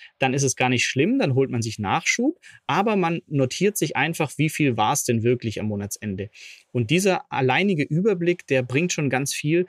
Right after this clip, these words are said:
dass man wieder bewusst entscheiden kann und sagen, „Wow, wusste ich gar nicht, da ändere ich jetzt mal was.“ Also das ist so ein großer Punkt. Und der andere Punkt ist, sich mal bewusst zu fragen, welche Urlaube gefallen mir, ähm, mache ich manche nur für Instagram-Fotos, aber eigentlich genieße ich's gar nicht so arg.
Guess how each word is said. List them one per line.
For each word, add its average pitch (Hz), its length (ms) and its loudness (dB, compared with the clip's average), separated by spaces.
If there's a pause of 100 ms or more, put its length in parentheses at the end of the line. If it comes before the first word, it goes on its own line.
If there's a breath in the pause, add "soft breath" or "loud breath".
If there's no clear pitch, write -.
(240 loud breath)
dass 123 140 -4
man 127 100 2
wieder 139 160 2
bewusst 127 420 0
entscheiden 135 500 2
kann 143 260 -4
und 123 100 -6
sagen, 127 540 -2
„Wow, 120 280 2
wusste 151 260 0
ich - 120 -4
gar 104 180 -2
nicht, 165 300 -6 (100)
da 123 220 -2
ändere 135 300 2
ich 104 80 -6
jetzt - 200 -6
mal 104 140 -6
was.“ 190 220 -4 (320 loud breath)
Also 123 160 2
das 190 160 2
ist - 80 -2
so - 80 0
ein 135 160 0
großer 170 240 2
Punkt. 165 320 -4 (240 loud breath)
Und 131 160 0
der - 120 0
andere 151 300 2
Punkt 147 300 -2
ist, 139 200 0 (160 loud breath)
sich - 240 -2
mal 127 220 4
bewusst 127 560 0
zu - 180 -2
fragen, 139 560 0 (200 loud breath)
welche 120 340 0
Urlaube 180 500 2
gefallen 156 500 -2
mir, 156 280 -2 (220 soft breath)
ähm, 127 200 0
mache 127 200 0
ich - 240 -6
manche 135 420 2
nur 135 200 0
für - 140 0
Instagram-Fotos, 151 1000 -2
aber 117 200 0
eigentlich 123 320 2
genieße 156 380 0
ich's - 100 -2
gar 165 160 2
nicht 180 140 -2
so - 120 0
arg. 175 300 0